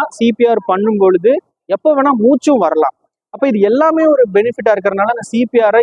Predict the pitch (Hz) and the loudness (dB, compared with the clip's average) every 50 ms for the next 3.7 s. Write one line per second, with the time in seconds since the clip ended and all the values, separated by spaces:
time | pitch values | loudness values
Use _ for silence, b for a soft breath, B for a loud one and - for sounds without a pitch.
0 | 220 180 180 180 190 196 208 254 269 269 240 - 233 214 208 185 180 175 170 170 | 2 0 -2 -4 -6 -4 0 2 2 2 0 -2 -2 0 2 2 2 2 2 0
1 | 214 262 269 - 285 247 208 208 202 - - 226 208 - 226 214 226 240 - 247 | 0 -2 -2 0 0 0 2 0 0 0 -2 -2 -2 0 0 0 0 0 -2 -6
2 | 214 190 185 202 208 214 202 196 190 - 175 - - 202 - 196 190 202 196 180 | -10 -4 -4 -4 -2 -2 -4 -4 -4 -4 -6 -6 -6 -6 -4 -2 0 0 0 0
3 | 160 - 180 185 185 - 190 175 160 156 - 240 302 392 | 0 0 -2 -2 -2 -4 -4 -4 -4 -4 -2 -4 -4 -4